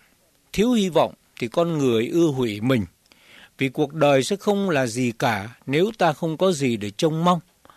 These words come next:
Hoặc là ta chỉ trông đợi điều hại đến cho mình mà thôi. Sinh tố thứ tư mà tôi nghĩ cũng rất cần cho đời sống là thương yêu. Đã có những người dám tuyên bố là không cần đến tình yêu mà vẫn sống được.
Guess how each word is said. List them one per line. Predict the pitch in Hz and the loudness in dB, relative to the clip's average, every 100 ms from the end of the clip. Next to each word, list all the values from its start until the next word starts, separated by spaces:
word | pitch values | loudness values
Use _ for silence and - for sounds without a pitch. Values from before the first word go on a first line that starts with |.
| _ _ _ _ _ | _ _ _ _ _
Hoặc | - 151 151 | 0 0 2
là | 147 123 - - | 0 0 -6 -4
ta | 185 | -4
chỉ | - 123 - | -2 -6 -2
trông | 180 185 | 0 2
đợi | 170 135 107 - _ _ _ | 4 2 2 -8 _ _ _
điều | 165 151 135 123 | -4 0 2 0
hại | 107 147 139 104 | -2 -2 -2 -2
đến | 127 165 190 240 | -4 -2 -2 0
cho | 185 | 0
mình | 165 117 107 | 0 -2 -4
mà | |
thôi. | 101 143 143 - _ _ _ _ _ _ _ _ | -4 0 0 0 _ _ _ _ _ _ _ _
Sinh | - 208 190 | -8 -4 0
tố | 214 | 2
thứ | 226 262 - | 2 -2 4
tư | 196 190 | 6 6
mà | 175 120 | 4 0
tôi | 127 170 | 0 0
nghĩ | 156 170 | 2 0
cũng | 175 190 | -2 0
rất | 226 - | 0 -2
cần | - 135 117 110 | -2 0 0 -2
cho | 156 | -2
đời | 151 123 | 0 0
sống | 104 170 156 240 - _ | 0 0 0 -2 -8 _
là | 127 104 - | -10 -8 -4
thương | 151 151 | -4 0
yêu. | 156 151 - _ _ _ _ _ _ _ _ | 2 0 -4 _ _ _ _ _ _ _ _
Đã | - | -4
có | 185 240 | 2 2
những | 262 208 | 2 2
người | 156 123 | 2 4
dám | 156 214 | 2 0
tuyên | 220 185 175 | 2 2 4
bố | 165 202 | 4 4
là | 247 143 117 101 - _ | 4 2 0 -6 -14 _
không | - 180 175 | -4 -2 0
cần | 151 120 | 0 0
đến | 120 180 | -2 -2
tình | 143 123 | -2 0
yêu | 156 175 170 | 4 4 4
mà | 131 | 0
vẫn | 110 120 | -4 -6
sống | - - 208 233 | -6 -2 0 2
được. | 151 104 | 2 2